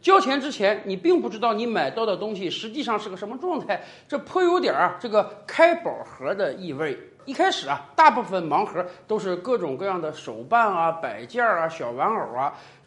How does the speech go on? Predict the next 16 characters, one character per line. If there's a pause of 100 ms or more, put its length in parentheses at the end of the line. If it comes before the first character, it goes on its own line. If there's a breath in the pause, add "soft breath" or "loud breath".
其
实
价
值
都
是
差
不
多
的， (120)
顶
天
儿
的
就
是